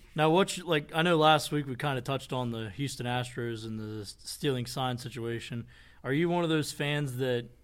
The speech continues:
think they should give their World Series championships and rings up? Like, do you think they should, like, vacate those pennants and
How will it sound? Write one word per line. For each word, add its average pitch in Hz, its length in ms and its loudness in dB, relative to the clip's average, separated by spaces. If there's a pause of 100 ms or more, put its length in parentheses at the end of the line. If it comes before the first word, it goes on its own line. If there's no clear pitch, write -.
(260)
think 143 280 -2
they 139 160 2
should 123 500 -4 (1120)
give 120 460 -4
their 117 440 -2
World 117 320 -6
Series 113 320 -6
championships 117 720 -10
and 107 140 -12
rings 104 360 -10
up? 165 380 -4
Like, 110 240 -10
do 117 60 -10
you 113 80 -8
think 123 180 -6
they 120 140 -4
should, 113 260 -10 (320)
like, 113 160 -8
vacate 147 600 -2
those 147 320 -2 (440)
pennants 143 400 -4
and 117 300 -6